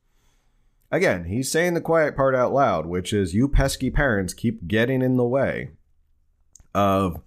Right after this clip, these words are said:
what I, what we're trying to do here, which is indoctrinate your kids and not believe in the nuclear family and hate the country and hate America. Um, and you pesky parents just keep getting in the way, and how dare you keep questioning stuff like critical race theory and all that stuff.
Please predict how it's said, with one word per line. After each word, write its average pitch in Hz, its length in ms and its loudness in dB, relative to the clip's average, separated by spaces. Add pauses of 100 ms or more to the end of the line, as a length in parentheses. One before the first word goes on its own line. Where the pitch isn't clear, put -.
(720)
what 104 320 0
I, 113 320 0
what 104 340 0
we're 139 160 2
trying 143 300 2
to 131 80 0
do 135 220 2
here, 90 200 0
which 90 200 -2
is 95 100 0
indoctrinate 117 680 0
your 117 100 0
kids 95 460 -4
and 90 340 -2
not 98 220 -2
believe 110 240 0
in 113 80 2
the 113 80 2
nuclear 117 320 0
family 98 520 -2
and 80 220 -4
hate 92 280 -4
the 113 60 -4
country 92 440 -4
and 82 80 -4
hate 87 160 -2
America. 92 640 -2 (760)
Um, 98 380 0
and 90 120 -4
you 110 160 -2
pesky - 360 -2
parents 127 400 0
just 110 120 -8
keep 135 200 -4
getting 131 260 0
in 156 100 0
the 170 80 0
way, 120 360 2
and 101 240 -2
how 117 180 0
dare 135 220 0
you 131 100 -2
keep 135 240 -4
questioning 127 560 -4
stuff 120 320 -2
like 117 140 -2
critical 120 320 -2
race 107 280 0
theory 98 240 0
and 98 80 0
all 101 160 0
that 95 220 -2
stuff. 65 280 -8